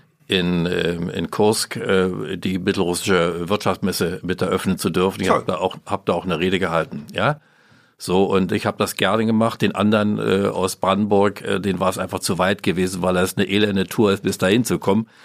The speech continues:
Speaker 1: und in Moskau noch mal quer durch die Stadt zu fahren, vier Stunden zum nächsten Flughafen zu kommen. Aber mir liegt das wirklich daran, in meinen bescheidenen Möglichkeiten, ja, äh, die, meine Kritik an der russischen Politik niemals den Menschen anzulasten.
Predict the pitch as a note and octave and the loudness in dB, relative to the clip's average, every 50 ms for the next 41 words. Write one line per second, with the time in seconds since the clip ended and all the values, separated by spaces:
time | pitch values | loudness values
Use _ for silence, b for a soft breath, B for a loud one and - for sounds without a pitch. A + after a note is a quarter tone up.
0 | B B B - G2+ F2+ F#2 G2+ G#2 - - - F#2+ G2 F#2+ F#2 G2 G2 F#2 - | B B B 0 2 4 4 2 0 0 -2 0 2 2 2 2 2 0 2 4
1 | G2+ G2 G2 F#2 G2+ F#2+ - - G2 F#2+ - A2+ - - F#2 F2+ E2+ - - G#2 | 4 4 4 4 2 0 2 2 0 2 2 -2 0 2 2 2 2 2 2 0
2 | G2 - A#2 G#2 G#2+ G#2+ G#2 G2 F#2+ F#2+ - G2+ - - C#3+ - - F#2 F2 D#2 | 2 4 2 2 2 2 2 2 2 2 0 -4 0 0 0 2 2 2 2 0
3 | - E2 F2 - - D2+ D2 D2 - _ _ - - G2+ G#2 G2 G2 G#2 G#2+ G#2 | -2 -8 -6 -4 -4 -4 -4 -8 -12 _ _ -6 -2 0 0 0 2 2 2 2
4 | A2+ C3+ - - A#2 G#2 - G2+ A2 B2 C3+ C3+ C3+ - A#2+ G#2 G2 G#2 A2 A2+ | 2 0 0 2 0 0 2 2 0 2 2 -2 0 0 0 0 2 0 2 0
5 | A2+ A2 b b b b b b b b _ - - A2+ G2 F2 F#2+ A2+ B2+ B2 | 0 -2 b b b b b b b b _ -10 -4 -4 0 2 4 4 4 2
6 | A2+ A#2 - - G#2+ A2 A#2+ C#3+ C#3 C3 A#2 G2+ G2 G#2 A2 A2 - G2+ F#2 - | 0 -2 0 2 4 4 4 4 4 4 2 4 4 4 2 2 0 -4 -4 -2
7 | - F2+ F#2+ F2+ - B2 B2+ C#3 C#3+ - - G2 F#2 G#2 A#2 B2 A#2+ A#2+ A#2 B2 | -2 0 0 0 -2 -2 -2 -2 -2 -2 0 2 2 2 2 0 -4 -6 -8 -8
8 | - - - - - - - - - A#2 A2+ G#2+ G2 G2 G#2+ A2+ A#2+ A2+ - G2+ | -8 -8 -10 -12 -12 -14 -14 -10 -10 -10 -8 -2 0 0 2 2 0 0 0 -4
9 | F#2 - - D3 C#3 - - - B B B B B B B B B B - - | -2 0 0 -2 -2 -2 -6 -20 B B B B B B B B B B -4 -2
10 | G#2 G#2+ G2 G#2 F#2 F2 G2+ A#2 A#2 - A#2+ G#2+ - A#2+ A2 A2 G#2+ - A#2+ A#2 | 0 2 4 2 4 4 2 0 2 0 0 2 2 4 2 2 2 2 0 0
11 | A#2+ - - - A2+ G#2+ A2 A#2+ C3 A#2+ G2+ G2 G#2 G#2 G#2 - - - - G#2+ | 0 -6 -14 -6 -2 2 4 4 4 4 4 4 4 2 0 -2 -8 -2 0 2
12 | G2+ G#2 G#2+ A2 - G#2+ G#2 A2+ B2 - - G#2+ G2 F#2 - - G2 F#2 F2+ F2+ | 2 2 2 0 -2 0 0 0 0 0 -2 -2 -4 -2 -2 -2 -2 -2 -2 -4
13 | - - - D#2 D2+ - | -4 -10 -10 -12 -12 -12